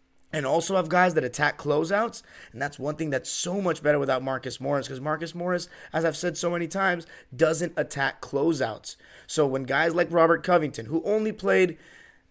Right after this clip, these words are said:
in the first half, actually, Nico Batum was playing so well in the second half, and I respect Ty Lue's decision here. I thought it was the right decision. He always plays Kawhi Leonard for the entire first and third quarter, but he played Nico Batum for the entire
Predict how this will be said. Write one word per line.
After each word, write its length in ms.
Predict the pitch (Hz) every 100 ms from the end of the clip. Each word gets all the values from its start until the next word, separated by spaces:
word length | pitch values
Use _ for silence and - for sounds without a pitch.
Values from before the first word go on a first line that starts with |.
| -
in 120 | 165
the 80 | 139
first 320 | 160 175 180
half, 200 | 131 127
actually, 560 | 123 113 123 113 107 - -
Nico 300 | 156 202 233
Batum 400 | 180 - 170 180
was 120 | 165
playing 260 | 165 170 131
so 380 | - - 160 165
well 260 | 151 156
in 100 | 151
the 80 | 131
second 320 | - 139 139
half, 280 | 131 135 156
and 160 | 131 120
I 220 | 131 143
respect 440 | 135 151 - 165 -
Ty 140 | 147
Lue's 180 | 147 131
decision 360 | 120 147 151
here. 160 | 123 117
I 20 |
thought 160 | 110 127
it 40 |
was 80 | 123
the 60 | 117
right 240 | 131 151
decision. 460 | 131 123 117 127 123 - -
He 180 | 151 151
always 260 | 165 185 180
plays 300 | 180 170 160
Kawhi 380 | 156 147 151
Leonard 240 | 147 151 151
for 80 | 135
the 80 |
entire 300 | 123 117 147
first 320 | 143 - 143 131
and 120 | 123
third 240 | 143 139
quarter, 440 | - 143 151 170 - - -
but 100 | 135
he 80 | 127
played 340 | - 165 175
Nico 360 | 160 165 165 143
Batum 500 | 139 - 180 156 123 - -
for 120 | 131
the 120 | 131
entire 520 | 123 - 123 120 117